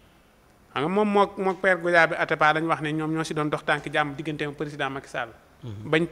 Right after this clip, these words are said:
Speaker 1: waxtaan ba, ba, ba lii am.
Speaker 2: Mhm.
Speaker 1: Kon nag boobaak léegi xëy na wooguñ ko remercier ko wala ñu woo ko ne ko kaa ñu waxtaan wala ñu woo ko boole ko ci leen ndax jàpp nañ ni loola mu doon def da ko doon def pour ndigalul président Macky Sall wala da ko doon def pour Sénégal.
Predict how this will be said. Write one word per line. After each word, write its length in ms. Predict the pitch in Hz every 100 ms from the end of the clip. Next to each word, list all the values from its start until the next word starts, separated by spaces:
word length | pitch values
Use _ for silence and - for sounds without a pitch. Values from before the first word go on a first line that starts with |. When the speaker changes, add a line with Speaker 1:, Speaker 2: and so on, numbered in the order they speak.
| -
Speaker 1:
waxtaan 440 | 175 165 160 147 147
ba, 80 | 156
ba, 280 | 151 170 170
ba 120 | 170
lii 180 | 185 208
am. 140 | 151 - - _ -
Speaker 2:
Mhm. 480 | 104 107 104 98 101 - -
Speaker 1:
Kon 100 | 170
nag 120 | 190
boobaak 240 | 180 196 175
léegi 200 | 180 160
xëy 120 | 180
na 100 | 170
wooguñ 400 | 180 196 175 175
ko 120 | 170
remercier 500 | 170 175 156 165 156
ko 180 | 180 294 - _ _ _ _ _ - - _ _ -
wala 200 | 170 180
ñu 120 | 180
woo 180 | 180 180
ko 100 | 170
ne 80 | 165
ko 100 | 160
kaa 220 | 170 160
ñu 100 | 165
waxtaan 360 | 165 143 151 165
wala 180 | 170 165
ñu 100 | 165
woo 160 | 170
ko 80 | 160
boole 220 | 151 160 156
ko 100 | 151
ci 120 | 151
leen 260 | 151 139 139
ndax 120 | 151 170
jàpp 220 | 180 180
nañ 140 | 170
ni 80 | 165
loola 200 | 175 202
mu 100 | 196
doon 160 | 185 170
def 160 | 160 170
da 80 |
ko 100 | 165
doon 180 | 165 160
def 200 | 170 190 - - - - _ _ _
pour 100 | 240 220
ndigalul 400 | 196 185 185 185
président 380 | 180 170 165 151
Macky 200 | 151 151
Sall 220 | 147 127 - -
wala 200 | 165 175
da 80 | 175
ko 80 | 180
doon 100 | 170
def 120 | 170
pour 160 | 170 202
Sénégal. 420 | 190 160 139